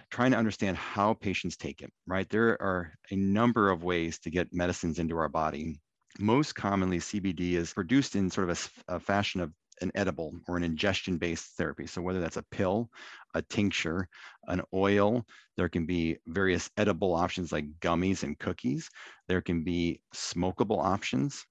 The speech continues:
So I always just try to remind patients, however you choose to take that medicine, that's the typical side effect you might see.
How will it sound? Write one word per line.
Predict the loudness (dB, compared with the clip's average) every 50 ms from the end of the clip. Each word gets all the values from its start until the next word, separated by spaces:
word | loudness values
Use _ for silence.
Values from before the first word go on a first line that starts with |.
| _ -6
So | 0 2 4 4 4 2 -2 -8 -16 -20 _ -20 -4 0
I | 2 4
always | 4 4 4 2
just | 0 -2 0
try | 2 2
to | 2
remind | 4 4 4 4 4 4 2
patients, | 0 -2 -2 -2 -6 -8 -6
however | -4 -2 0 0 2 2 2
you | 4 4 2
choose | 2 2 2 2 2 2
to | 0 -2
take | -2 0 0 0 2 2
that | 0 -2
medicine, | -2 -2 -4 -6 -4 -4 -2 0
that's | 2 4 4 4 2 0
the | -2 -2
typical | -2 -2 -4 -2 -2 -4 -2
side | 0 2 2 2 2
effect | 2 0 -4 -4 -4 -4
you | -2
might | -2 -2 -4 -6 -8
see. | -6 -4 -4 -4 -4